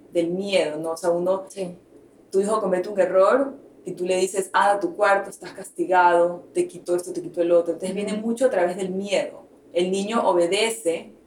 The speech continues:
Speaker 1: porque no quiere que lo vuelvas a castigar, porque no quiere que lo vuelvas a gritar. Y a muchos de nosotros también nos pegaron.
Speaker 2: Ok, tuvimos un mini break porque <laughs> hubo un delivery de jugos, pero estábamos en la crianza tradicional y el consciente.
Speaker 1: Ujú.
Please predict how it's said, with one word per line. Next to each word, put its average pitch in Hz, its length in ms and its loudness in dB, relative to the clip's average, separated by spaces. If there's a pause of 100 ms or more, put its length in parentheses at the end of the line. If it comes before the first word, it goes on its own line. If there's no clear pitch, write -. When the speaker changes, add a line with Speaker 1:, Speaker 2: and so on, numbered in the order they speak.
(360)
Speaker 1:
porque 185 240 2
no 185 180 2
quiere 196 220 2
que 190 80 0
lo 175 60 6
vuelvas 175 220 2
a 175 40 -6
castigar, 160 540 2
porque 170 200 -6
no 175 160 0
quiere 185 200 0
que 180 80 -2
lo 160 120 0
vuelvas 170 180 -2
a 160 40 -8
gritar. 160 440 0
Y 196 60 2
a 202 60 0
muchos 202 180 -4
de 247 100 4
nosotros 208 160 -4
también 190 220 -4
nos 220 140 -14
pegaron. 156 400 0 (220)
Speaker 2:
Ok, 208 280 4
tuvimos 220 320 8
un 254 140 8
mini 262 180 8
break 220 380 6
porque 247 220 6
<laughs> 202 760 4
hubo 254 120 8
un 262 140 8
delivery 254 400 8
de 220 80 6
jugos, 226 480 4 (600)
pero 240 560 8
estábamos 240 640 8
en 254 120 8
la 214 440 8
crianza 208 400 6
tradicional 214 800 6
y 233 60 4
el 233 100 4
consciente. 196 800 2
Speaker 1:
Ujú. 170 400 -14